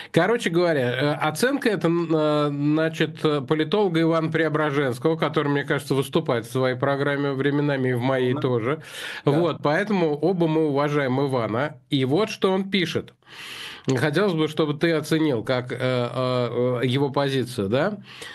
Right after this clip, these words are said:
Speaker 1: А, он говорит, что около кремлевские источники сливают в медиа, что там постоянно идут совещания. Они думали, что придумали красивую схему, предложив начать прямые переговоры с Украиной в Турции.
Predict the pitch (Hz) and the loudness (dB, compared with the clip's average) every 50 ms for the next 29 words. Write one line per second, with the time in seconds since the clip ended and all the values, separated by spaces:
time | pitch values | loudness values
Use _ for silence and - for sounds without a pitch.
0 | - - - - 139 143 147 147 143 175 185 220 240 202 202 196 190 185 180 165 | -16 -8 -2 0 0 0 0 -2 0 0 2 2 2 2 2 2 2 2 2 0
1 | 139 - - - 143 127 127 - 175 196 196 233 202 180 165 - 175 180 165 170 | 0 0 0 0 0 0 0 0 0 0 2 2 2 2 2 0 0 2 2 2
2 | 185 208 208 202 - - 190 185 165 180 - 175 156 147 151 147 123 123 143 131 | 2 0 0 0 0 0 0 0 0 0 0 0 0 0 0 -2 0 0 0 0
3 | - 143 143 147 147 175 202 190 - - 143 135 135 143 156 170 196 202 190 180 | 0 0 0 2 2 2 2 0 0 0 0 0 2 2 2 2 2 2 2 0
4 | 156 139 - - 156 143 123 170 170 180 180 175 156 - - 151 143 147 160 175 | 0 0 -2 -2 -2 0 2 2 0 0 0 -2 -2 0 2 2 2 2 2 2
5 | 175 165 147 147 147 160 170 160 160 - 151 143 151 147 - - 175 156 143 127 | 2 2 2 2 2 0 -2 0 0 0 0 2 0 0 0 0 0 2 2 2
6 | 120 110 107 - - 135 135 147 165 170 160 165 185 190 185 170 156 147 143 135 | 0 0 -2 -2 0 0 2 2 2 2 2 2 0 2 2 2 2 2 0 0
7 | 139 - 147 127 - 151 151 151 151 170 175 170 156 139 139 117 147 139 139 131 | 0 -2 0 0 0 0 0 0 0 0 2 2 0 0 0 0 0 0 0 -2
8 | 127 131 180 175 165 165 160 156 156 - - - 160 156 143 135 143 165 185 - | -2 0 0 2 2 2 2 0 0 -2 -2 0 2 2 2 2 0 0 -2 -4
9 | - - - - - - 156 151 143 147 151 151 147 156 190 196 196 170 151 147 | -10 -18 -20 -10 -2 0 2 2 4 2 2 2 2 2 0 0 0 0 0 0
10 | 147 - 170 170 160 165 165 156 156 156 160 165 165 156 156 147 135 139 127 139 | 0 0 0 0 0 0 0 2 2 2 2 2 2 2 2 0 0 0 2 0
11 | 139 147 156 185 190 175 170 - 135 - 147 143 143 147 160 165 175 160 160 165 | 2 2 2 2 0 0 -2 -2 -2 0 0 0 2 2 2 2 2 0 0 0
12 | 180 160 147 123 127 - 120 104 87 82 | 0 2 2 0 -2 -2 -2 -2 -2 -4